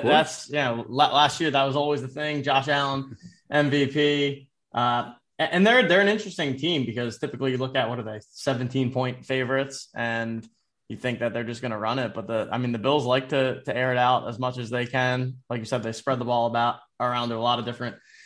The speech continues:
Speaker 2: people there. So definitely love,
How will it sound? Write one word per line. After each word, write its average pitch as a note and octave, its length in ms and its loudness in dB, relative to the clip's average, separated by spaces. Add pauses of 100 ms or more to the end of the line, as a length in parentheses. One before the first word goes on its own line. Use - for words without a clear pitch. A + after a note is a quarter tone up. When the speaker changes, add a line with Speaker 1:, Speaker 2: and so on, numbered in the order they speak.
(260)
Speaker 2:
people C3+ 300 2
there. B2 400 2
So A#2+ 380 -2
definitely C#3+ 380 0
love, B2+ 480 0